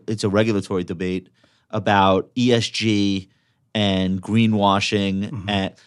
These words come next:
Speaker 1: it, is this a good use of time and energy on the part of investors to try to figure out what to put their money into and what not, because it's gonna have an impact? Or is this more about people making themselves feel better,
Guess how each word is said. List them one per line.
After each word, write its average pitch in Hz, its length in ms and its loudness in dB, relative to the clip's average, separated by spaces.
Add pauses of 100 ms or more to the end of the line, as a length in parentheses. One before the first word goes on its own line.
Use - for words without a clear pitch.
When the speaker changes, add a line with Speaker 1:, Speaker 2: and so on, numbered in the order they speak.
(300)
Speaker 1:
it, - 140 -10 (720)
is 135 160 0
this 254 200 -2
a 208 60 -2
good 147 340 2
use 143 280 2
of 147 240 2
time 135 280 0
and 127 120 0
energy 123 680 -2
on 110 120 2
the 104 60 0
part 113 260 2
of 107 60 2
investors 104 580 -2
to 107 100 -8
try 107 200 0
to 107 80 0
figure 110 340 -2
out 101 360 2 (380)
what 113 500 2
to 123 100 -12
put 117 180 -2
their 107 120 -2
money 104 260 0
into 104 280 -2
and 98 140 -2
what 107 240 2
not, 101 480 2 (260)
because 110 260 -6
it's 104 120 -10
gonna 101 180 -2
have 101 180 -2
an 95 120 -4
impact? 139 680 0
Or 120 140 2
is 117 100 0
this 139 160 -8
more 135 160 -2
about 110 260 0
people 120 320 -4
making 110 300 -2
themselves 98 440 -4
feel 110 300 -2
better, 123 400 2